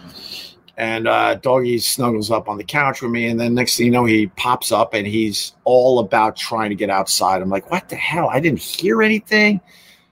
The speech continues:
I don't see anything, obviously, 'cause it's pitch dark." But, uh, when he does that, I usually let him out. And it's usually deer on the, on the dune that he sniffs out, I guess. And so I open the door, and just as I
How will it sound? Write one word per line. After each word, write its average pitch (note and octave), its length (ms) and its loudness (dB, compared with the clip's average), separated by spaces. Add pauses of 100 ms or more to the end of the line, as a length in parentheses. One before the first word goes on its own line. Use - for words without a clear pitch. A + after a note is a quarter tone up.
(220)
I - 40 0
don't C3+ 280 0
see A3 400 -2
anything, G#3 420 0
obviously, F#3+ 420 2
'cause C3+ 180 -6
it's - 120 -8
pitch - 400 -8
dark." G#3 540 2
But, C#3 100 2
uh, B2+ 180 0 (160)
when C3+ 140 -2
he D3 60 0
does E3 320 2
that, D3+ 160 4
I - 20 4
usually C#3+ 320 0
let B2+ 180 -2
him B2+ 120 -6
out. D3 240 2
And - 20 -6
it's A#2+ 140 -8
usually B2+ 300 -2
deer C#3 360 4
on A#2+ 160 4
the, G#2 180 0 (560)
on B2 120 -8
the B2 80 0
dune D#3+ 640 2 (460)
that C3 120 0
he C3 60 -2
sniffs D3+ 420 -4
out, D3 220 2
I D3 40 -2
guess. D3 360 0 (1200)
And A#2+ 120 -12
so B2 140 -4
I B2 160 2
open D3+ 360 -2
the A#2+ 160 -2 (160)
door, C3 420 4
and G2+ 180 -4
just D#3 380 0
as A2 100 -4
I F#2+ 140 2